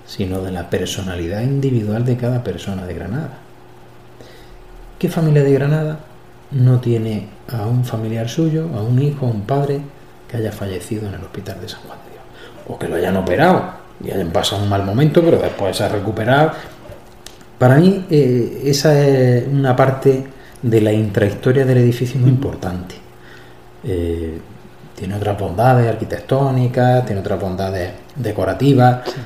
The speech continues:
Speaker 1: pero para mí es muy importante la dimensión antropológica o etnológica del edificio, puesto que nunca hablamos de la enfermedad, pero todos, los más jóvenes y los menos jóvenes, al final pasaremos por un hospital.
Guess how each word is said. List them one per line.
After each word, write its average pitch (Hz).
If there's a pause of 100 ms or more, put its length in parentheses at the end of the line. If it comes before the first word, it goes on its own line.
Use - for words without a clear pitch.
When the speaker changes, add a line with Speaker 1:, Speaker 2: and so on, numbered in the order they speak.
(140)
Speaker 1:
pero 110
para 110
mí 131
es 143
muy 151
importante 127
la 127
dimensión 101
antropológica 110
o 98
etnológica 90
del 98
edificio, 82 (960)
puesto -
que 95
nunca 120
hablamos 120
de 117
la 113
enfermedad, 120 (1200)
pero 90
todos, 123 (1300)
los 73
más 90
jóvenes 104
y -
los 90
menos 107
jóvenes, 120 (360)
al -
final 92
pasaremos 82
por -
un 80
hospital. -